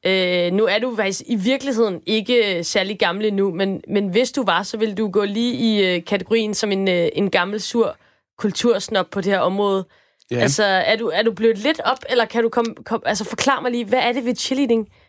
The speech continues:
Speaker 1: der gør dig til sådan en sur gammel mand?
Speaker 2: Jamen, det, der gør mig til sådan en sur gammel mand
Speaker 1: <laughs>
Speaker 2: over for cheerleading, det er, at jeg ikke kender til den her sportsgren. Jeg kun kender til de klichéer, man bliver, man får fremstillet gennem den, øh, amerikanske massekultur, som har bredt sig som en, øh, kraftknude over,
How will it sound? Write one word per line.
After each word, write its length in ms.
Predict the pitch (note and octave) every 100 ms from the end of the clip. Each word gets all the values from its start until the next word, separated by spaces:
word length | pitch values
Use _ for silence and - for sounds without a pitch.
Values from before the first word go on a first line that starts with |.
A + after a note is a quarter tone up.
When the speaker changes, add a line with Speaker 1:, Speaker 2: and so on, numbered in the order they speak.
| _ -
Speaker 1:
der 60 |
gør 200 | G#3 G3+
dig 160 | G3+ A#3
til 140 | A3
sådan 140 | G3+ A#3
en 60 |
sur 220 | - A3+
gammel 280 | - G3+ G#3
mand? 140 | G#3 -
Speaker 2:
Jamen, 280 | - G2 F#2+ -
det, 120 | F#2
der 80 | A#2+
gør 180 | A2+
mig 160 | G#2+ A#2
til 120 | A2
sådan 140 | - A2
en 40 |
sur 240 | - C3+
gammel 240 | A#2+ A2+ A2+
mand 120 | G2
Speaker 1:
<laughs> 40 | A2+
Speaker 2:
over 60 |
for 120 | A2
cheerleading, 560 | G#2+ - B2+ C3+ F#2 G#2
det 80 | G#2
er, 60 |
at 80 | G#2
jeg 80 | F#2+
ikke 120 | G#2
kender 300 | - A2+ B2+
til 180 | C3 -
den 160 | G2 F#2
her 160 | F#2
sportsgren. 540 | F2+ - G#2+ - G#2+ F#2+
Jeg 140 | E2
kun 180 | - A2+
kender 280 | - A#2 B2+
til 140 | -
de 100 | F#2 F#2+
klichéer, 360 | A2 - A2+ A2+
man 180 | G2+
bliver, 360 | G2 F#2 D2+ F#2 -
man 180 | A#2+ G#2 _
får 160 | - B2
fremstillet 680 | - G2+ A#2+ B2 D3+ A#2 -
gennem 300 | A2+ A2+ A2+ - - - _
den, 280 | C#3 A2 G#2
øh, 260 | G#2 G2+ F2 -
amerikanske 680 | G2+ G#2+ F#2+ A#2+ A2+ -
massekultur, 720 | A#2 G2+ C#3 C3+ A#2 - A2 G#2+
som 180 | B2
har 180 | G#2+ G#2+
bredt 340 | G2 - - -
sig 180 | C3
som 160 | A2 G#2
en, 140 | G#2+
øh, 220 | G#2 G#2 G#2
kraftknude 680 | - A2+ - C#3 A#2 A#2
over, 300 | G#2+ A2+ A#2